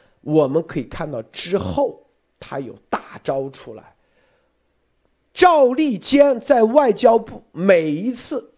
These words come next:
啊，我跟了这么多年，我发现只要他那个换话题的话，后面一定有大事出来。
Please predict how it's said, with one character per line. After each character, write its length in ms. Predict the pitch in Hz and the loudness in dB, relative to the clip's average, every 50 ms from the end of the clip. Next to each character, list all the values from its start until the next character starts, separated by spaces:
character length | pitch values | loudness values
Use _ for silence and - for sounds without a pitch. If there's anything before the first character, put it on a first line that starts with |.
| _ _ | _ _
啊， 120 | - - 139 | -14 -12 -10
我 120 | 147 147 - | -10 -10 2
跟 220 | - 269 262 262 254 | 4 4 4 4 2
了 80 | 262 | -2
这 140 | 254 - 285 | -2 -4 -4
么 100 | 254 226 | -4 -2
多 140 | 190 208 202 | -2 -2 -2
年， 220 | 185 156 135 139 - | -2 -2 -6 -6 -8
我 80 | 123 127 | -10 -8
发 160 | 123 139 135 | -8 -8 -8
现 120 | 131 131 - - | -10 -12 -12 -10
只 260 | - - - 131 131 | -10 -8 -6 -2 0
要 180 | 175 240 226 - | 2 2 0 0
他 380 | - - - - - - - - _ _ _ | -2 -6 -6 -6 -6 -6 -8 -14 _ _ _
那 200 | - 180 180 160 | 2 2 2 2
个 140 | 131 - - _ _ _ _ _ _ _ _ | 0 -4 -10 _ _ _ _ _ _ _ _
换 340 | - 208 - 294 254 185 | -2 2 4 4 4 4
话 300 | 165 120 - - - - | 2 0 0 0 0 -2
题 260 | - - - - 135 143 | -4 -6 -10 -8 -2 -2
的 100 | 190 175 | 0 0
话， 240 | 160 160 - - _ _ _ _ _ _ _ | 0 -4 -6 -8 _ _ _ _ _ _ _
后 280 | - - - 349 392 349 | -4 2 4 4 4 6
面 240 | 320 254 196 160 165 | 4 2 0 0 -4
一 160 | 180 220 277 | -8 -10 -10
定 260 | - - 440 403 349 | 0 4 4 4 4
有 120 | - 131 | 2 0
大 220 | - - - - - | -2 -4 -6 -6 -8
事 160 | - 160 147 | -10 -12 -12
出 160 | - - 131 | -12 -12 -12
来。 120 | 113 92 | -12 -14